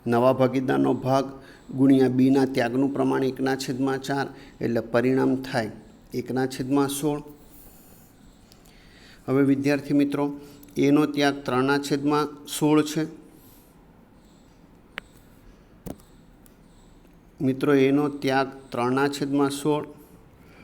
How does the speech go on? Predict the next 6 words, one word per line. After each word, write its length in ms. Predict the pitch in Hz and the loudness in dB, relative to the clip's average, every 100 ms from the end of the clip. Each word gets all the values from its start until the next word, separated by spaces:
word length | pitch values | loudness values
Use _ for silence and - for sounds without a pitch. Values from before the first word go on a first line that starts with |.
| - - - - 151 | -20 -20 -20 -12 2
બીનો 300 | 151 151 156 | 4 6 2
ત્યાગ 340 | 139 135 117 - - - - - - - - - - - | 0 -2 -2 -4 -14 -20 -20 -20 -20 -20 -20 -20 -14 -8
એકના 360 | 131 131 147 | -6 -2 -2
છેદમાં 440 | 143 160 139 151 139 | -2 -4 0 0 0
સોળ. 320 | - 151 151 - - - - - - - | -2 -2 -2 -8 -20 -20 -20 -18 -14 0
હવે 200 | 139 | 2